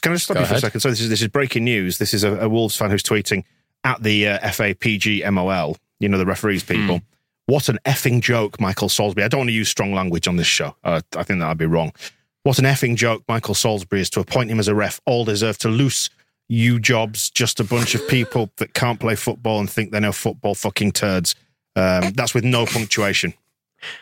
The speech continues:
Speaker 3: Well, that seems, uh,
Speaker 1: It's a view. It's not our view. I thought it was, he, he handled the game well.
Speaker 3: But I mean, the one, the,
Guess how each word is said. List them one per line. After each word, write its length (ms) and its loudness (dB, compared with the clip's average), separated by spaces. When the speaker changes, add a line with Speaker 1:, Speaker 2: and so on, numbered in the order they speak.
Speaker 3:
Well, 200 0
that 120 -12
seems, 640 -6
uh, 200 0
Speaker 1:
It's 240 0
a 180 2
view. 240 0
It's 120 -4
not 80 -2
our 160 0
view. 340 -2
I 60 -6
thought 240 -2
it 40 -4
was, 120 -2
he, 120 -4
he 100 -2
handled 260 2
the 60 2
game 220 2
well. 240 0
Speaker 3:
But 100 2
I 20 2
mean, 160 2
the 60 0
one, 240 0
the, 100 2